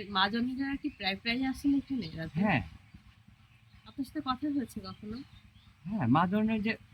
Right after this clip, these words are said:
Speaker 2: আমার এই কোল তেতে চলে আসে, এসে এখানে বসেই কথা বলে। আর আমি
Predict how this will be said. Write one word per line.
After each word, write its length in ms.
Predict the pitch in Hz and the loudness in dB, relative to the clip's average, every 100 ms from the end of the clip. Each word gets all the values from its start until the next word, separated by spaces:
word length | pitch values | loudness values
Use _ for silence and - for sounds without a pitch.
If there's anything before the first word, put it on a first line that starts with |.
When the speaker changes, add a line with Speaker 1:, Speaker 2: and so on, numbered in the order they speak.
| - - - - | -20 -20 -18 -4
Speaker 2:
আমার 160 | 190 | -2
এই 80 | 202 | -2
কোল 160 | - 196 185 | 0 0 0
তেতে 340 | 202 196 220 | -4 -4 -6
চলে 260 | 208 214 208 | -4 2 4
আসে, 200 | 196 247 | 4 4
এসে 240 | 247 208 208 | -2 -2 -4
এখানে 300 | - 170 190 196 | -4 2 4 6
বসেই 320 | 170 190 185 | 6 4 2
কথা 200 | 151 147 | 2 4
বলে। 260 | 120 110 143 | 4 4 4
আর 120 | 180 | 4
আমি 200 | 180 190 | 4 4